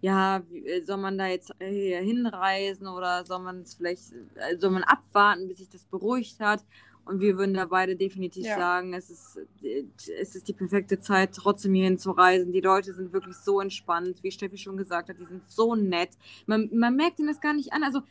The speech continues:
Speaker 1: wie gesagt, hätte ich jetzt, hätten wir nicht ein, zwei, äh, da Gespräche gehabt am Anfang,
Speaker 2: Hätten wir es nicht bemerkt.
Speaker 1: hätten wir es nicht bemerkt. Wirklich, wir hätten es einfach nicht bemerkt, weil,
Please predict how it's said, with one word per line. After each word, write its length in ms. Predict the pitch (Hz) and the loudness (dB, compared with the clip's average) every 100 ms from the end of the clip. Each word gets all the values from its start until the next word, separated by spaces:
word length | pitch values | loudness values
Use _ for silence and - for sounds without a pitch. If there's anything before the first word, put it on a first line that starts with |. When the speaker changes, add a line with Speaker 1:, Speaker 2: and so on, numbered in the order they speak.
| _ 240 | _ 2
Speaker 1:
wie 140 | 277 | 2
gesagt, 260 | 285 285 254 | 4 0 -2
hätte 180 | 269 | -4
ich 100 | 277 | -2
jetzt, 180 | 285 - | -4 -4
hätten 180 | 269 - | -6 -4
wir 80 | 262 | -4
nicht 180 | 254 180 | -2 -2
ein, 160 | 254 | -2
zwei, 220 | - 262 | -2 -4
äh, 320 | 226 - 214 220 | -4 -6 -6 -4
da 280 | 233 226 - | -2 -4 -6
Gespräche 520 | 226 - 269 269 233 | -14 -8 -6 -4 -4
gehabt 340 | 226 285 - | 0 -2 -2
am 100 | 226 | -2
Anfang, 480 | 190 214 208 220 240 | 0 -2 0 0 2
Speaker 2:
Hätten 220 | 262 233 | 0 2
wir 60 | 220 | 2
es 120 | 220 | 2
nicht 240 | 226 190 - | -2 -2 -4
bemerkt. 320 | 208 185 226 | -4 -4 -4
Speaker 1:
hätten 160 | 220 | -2
wir 80 | 208 | -2
es 120 | 214 | -2
nicht 160 | 220 196 | -6 -6
bemerkt. 420 | 208 208 196 190 | 0 2 2 0
Wirklich, 260 | 208 233 220 | -6 -8 -4
wir 100 | 220 | -4
hätten 100 | - | -4
es 100 | 220 | -8
einfach 160 | 220 233 | -8 -8
nicht 180 | 220 220 | -10 -12
bemerkt, 460 | 208 233 240 - | -8 -4 -4 -4
weil, 380 | 208 208 214 | 0 0 0